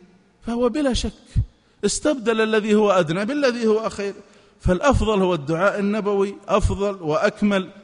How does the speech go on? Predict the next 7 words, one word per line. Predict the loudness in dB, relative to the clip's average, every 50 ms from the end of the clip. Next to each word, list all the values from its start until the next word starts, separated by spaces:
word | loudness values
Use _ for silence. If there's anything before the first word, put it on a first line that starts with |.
| -6 -4
باتفاق | -4 2 4 4 4 4 0 -2 0 -2
المسلمين. | -2 -2 -2 -2 -2 -2 0 0 0 0 -2 -6 -10 -20 -20 -20 _ _ _ _ _ _ _ _ _ _ _ _ _ -2
يقول | -2 -2 0 -2 -2 2
شيخ | 2 0 2 0
الإسلام | -2 -4 -4 -6 -6 -4 -4 -2 -4
رحمه | -4 -4 -6 -6 -4 -4 -4 -4 -6
الله: | -6 -4 -4 -4 -4